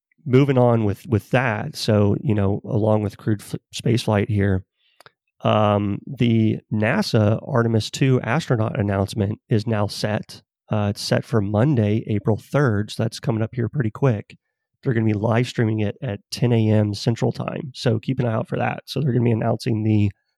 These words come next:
astronauts that are gonna be doing the, uh, the moon flyby mission this time around. So we're not, we're not landing yet. Remember that. We're, we're not landing,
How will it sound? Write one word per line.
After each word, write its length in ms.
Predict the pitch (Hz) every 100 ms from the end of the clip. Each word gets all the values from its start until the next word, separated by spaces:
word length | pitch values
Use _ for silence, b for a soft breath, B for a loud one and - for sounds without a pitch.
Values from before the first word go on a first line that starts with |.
| _ -
astronauts 600 | 107 117 117 107 104 -
that 80 | 117
are 40 | 101
gonna 140 | 101
be 320 | 107 104 104 -
doing 260 | 110 104
the, 180 | 104 101
uh, 240 | 101 98 98
the 80 | -
moon 240 | 107 113
flyby 460 | 107 123 104 113 107
mission 420 | - 139 - - - _ _ -
this 140 | 131
time 180 | 117 101
around. 300 | 104 - -
So 120 | 123
we're 80 | 113
not, 200 | 143 156 b b b b
we're 100 | -
not 140 | 135 147
landing 380 | 151 151 131 113
yet. 220 | 104 -
Remember 320 | 104 117 120
that. 240 | 104 101 -
We're, 200 | - 107 101
we're 100 | 110
not 200 | 110 120
landing, 540 | 110 117 113 113 123